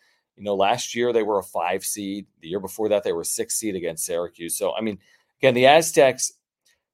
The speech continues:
put themselves in a position based on not just how they schedule, but how they play. And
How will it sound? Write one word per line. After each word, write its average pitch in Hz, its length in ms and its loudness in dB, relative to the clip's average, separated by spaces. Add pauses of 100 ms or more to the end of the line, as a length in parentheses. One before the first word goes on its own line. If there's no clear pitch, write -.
put 175 220 4
themselves 135 500 4
in 123 60 0
a 113 60 0
position 117 640 -2
based 123 300 0
on 107 140 6
not 156 200 4
just 165 180 -4
how 131 140 6
they 117 100 4
schedule, 117 420 0
but 90 120 -2
how 104 200 0
they 82 280 -4
play. 76 580 -6 (560)
And 131 420 2